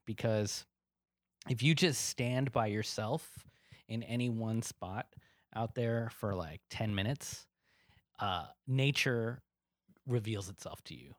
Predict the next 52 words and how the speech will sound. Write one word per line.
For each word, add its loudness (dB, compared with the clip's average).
Like, -2
I -2
saw, -2
like, -2
a, -6
I -2
just 0
stood 2
out 6
there 2
quietly, 2
not 6
with 6
a 6
friend. 4
You -2
can't, 4
it's -4
not, 4
you're 2
not 6
out 6
there 4
smoking 0
weed. 0
You 2
can 4
do 6
that 6
too. 2
You're -2
not 6
out 6
there 6
drinking. 2
You're 2
not 6
out 4
there, 4
like, 2
talking 0
to 0
anybody. -2
But -4
if -4
you -2
just -2
stand -2
in -2
one 0
spot, 0
zen, 2